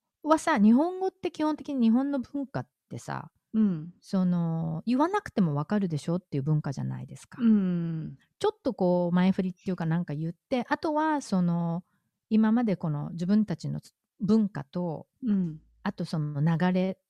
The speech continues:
Speaker 1: とかさ、こん-、なんていうの？コンテックス？
Speaker 2: うん。
Speaker 1: 今までの文脈とか。
Speaker 2: うんうん。
Speaker 1: で、「わかっ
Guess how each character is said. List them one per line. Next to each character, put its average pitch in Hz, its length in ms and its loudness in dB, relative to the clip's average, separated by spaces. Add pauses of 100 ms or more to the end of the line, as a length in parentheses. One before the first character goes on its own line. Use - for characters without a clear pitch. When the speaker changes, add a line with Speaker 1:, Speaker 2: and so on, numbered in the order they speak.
Speaker 1:
と - 80 -16
か - 140 -18
さ、 135 180 -12
こ 208 160 0
ん-、 196 80 -2 (360)
な 180 120 -2
ん 170 60 -4
て - 120 -18
い 143 40 -12
う 135 40 -10
の？ 185 160 -10 (680)
コ 262 140 2
ン 240 100 2
テ 135 120 -6
ッ - 100 -8
ク - 80 -16
ス？ 160 240 -12 (400)
Speaker 2:
う 220 80 2
ん。 - 20 10
Speaker 1:
今 202 140 10
ま 240 100 8
で 190 80 -2
の 156 100 -2
文 170 260 2
脈 151 360 0
と 147 100 -6
か。 135 240 -12
Speaker 2:
う 208 40 -8
ん 208 40 0
う 208 40 4
ん。 165 320 0
Speaker 1:
で、 277 240 0 (160)
「わ 160 100 2
か 277 140 0
っ - 60 -4